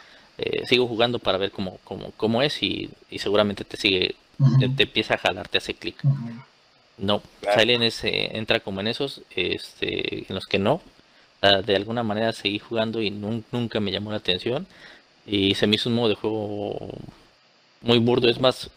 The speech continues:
Speaker 1: eh, como no sé si conozcan los, ah, Batman de Arkham,
Speaker 2: Ujú.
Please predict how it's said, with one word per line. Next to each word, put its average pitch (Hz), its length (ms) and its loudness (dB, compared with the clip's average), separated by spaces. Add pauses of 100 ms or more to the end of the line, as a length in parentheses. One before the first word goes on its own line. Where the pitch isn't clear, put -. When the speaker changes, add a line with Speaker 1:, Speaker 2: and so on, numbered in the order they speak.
(120)
Speaker 1:
eh, 110 200 -2 (160)
como 104 220 0
no 107 120 -2
sé 120 120 -6
si - 120 -10
conozcan 110 420 -6
los, 107 180 -6
ah, 110 280 -6
Batman 107 420 4
de - 160 -4
Arkham, 143 560 0
Speaker 2:
Ujú. 113 560 -2